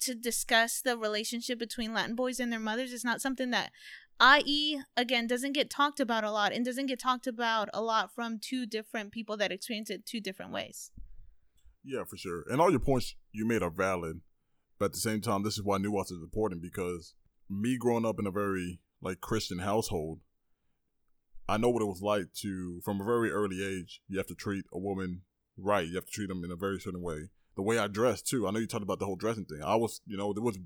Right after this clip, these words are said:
Speaker 2: many years where I couldn't wear what I wanted to because my mom had, you know, were very strict on what I could wear. So,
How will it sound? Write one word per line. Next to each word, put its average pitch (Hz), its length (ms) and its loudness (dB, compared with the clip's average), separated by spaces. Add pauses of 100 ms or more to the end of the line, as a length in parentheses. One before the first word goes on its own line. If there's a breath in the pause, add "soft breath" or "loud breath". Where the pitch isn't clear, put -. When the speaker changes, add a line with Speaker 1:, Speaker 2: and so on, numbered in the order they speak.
(120)
Speaker 2:
many 135 240 4
years 147 240 6
where 104 140 4
I 101 40 2
couldn't 101 380 0 (200)
wear 110 440 4
what 98 160 0
I 101 80 4
wanted 98 360 0
to 85 140 -6
because 92 240 -6
my 85 100 0
mom 95 440 2 (520)
had, 95 120 0 (140)
you 95 100 -6
know, 92 80 0
were 90 200 0
very 101 220 0
strict 120 300 -2
on 92 140 -2
what 107 160 4
I 101 80 4
could 92 180 -4
wear. 98 380 0 (840)
So, 90 400 -2